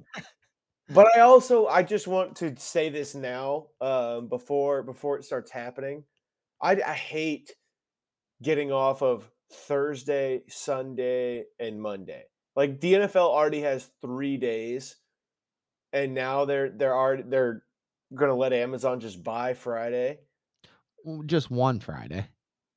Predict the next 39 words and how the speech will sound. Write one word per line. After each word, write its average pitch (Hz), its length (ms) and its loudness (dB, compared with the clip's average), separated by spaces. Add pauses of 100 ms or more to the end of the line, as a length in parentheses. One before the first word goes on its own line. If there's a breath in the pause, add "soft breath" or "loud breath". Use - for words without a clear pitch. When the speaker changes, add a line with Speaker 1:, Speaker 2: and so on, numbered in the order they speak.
(420)
Speaker 2:
Uh, 151 260 0
okay, 143 580 0
it 123 100 -6
starts 135 400 -4
that 98 240 -10
way, 87 320 -14 (320)
Speaker 1:
But, 135 180 2
Speaker 2:
and - 20 4
Speaker 1:
I 143 60 6
mean, 143 100 4
they 127 120 0
Speaker 2:
then, 127 40 2
and 131 40 2
then 127 80 0
Speaker 1:
also 151 380 2
Speaker 2:
it's 143 320 4
gonna 180 180 0
turn 165 240 0
into, 165 480 -4
it's 143 160 -2
gonna 156 160 -6
turn 151 200 -2
into 147 320 0
Amazon 131 440 -4
Football 120 320 -4
Fridays. - 640 -8 (120)
You 143 120 -6
know 131 240 -2
that. - 220 -10 (160)
Come 135 160 -6
on, 87 140 -12
Speaker 1:
Maybe. 113 200 -2
Speaker 2:
this 117 140 -6
is 127 160 -6
just 123 200 -6
the 110 80 -12
start. - 380 -10 (480)
Speaker 1:
Maybe. 90 340 -8 (440)
Um, 98 520 -4